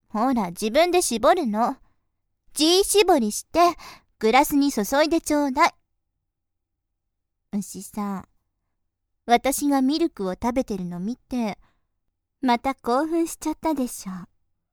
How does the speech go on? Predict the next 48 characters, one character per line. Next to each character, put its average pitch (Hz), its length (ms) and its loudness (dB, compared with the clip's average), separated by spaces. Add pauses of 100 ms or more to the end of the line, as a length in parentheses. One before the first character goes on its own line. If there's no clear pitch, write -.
(800)
違 190 100 -8
う？ 165 40 -10 (1800)
ま、 415 120 4 (760)
お 381 60 6
ち 381 100 -4
ん 453 160 0
ち 427 180 0
ん 370 80 0
を 330 60 4
見 339 160 4
れ 370 120 4
ば 240 200 0
聞 - 180 -18
く 254 140 -2
ま 339 120 4
で 381 120 0
も 277 100 2
な 247 180 2
い 381 60 -6
け 349 140 -2
ど 294 100 -2
ね。 302 140 -4 (920)
す - 240 -6
っ 262 60 -10 (220)
ご - 160 -10
い 339 80 -8
勃 440 260 -2
起 277 100 -6
し - 100 -10
て 240 140 -4
る 254 100 -4
も 254 260 -4
ん。 - 120 -18 (760)
さ - 240 -2
っ 226 40 -4 (120)
き 185 100 -10
射 - 180 -10
精 226 260 -2
し - 100 -6
た 233 140 -6
ば 220 160 -4
か - 140 -8
り 202 100 -8
と - 180 -18
は - 120 -18
思 202 320 -6
え 277 40 -8
な 294 60 -10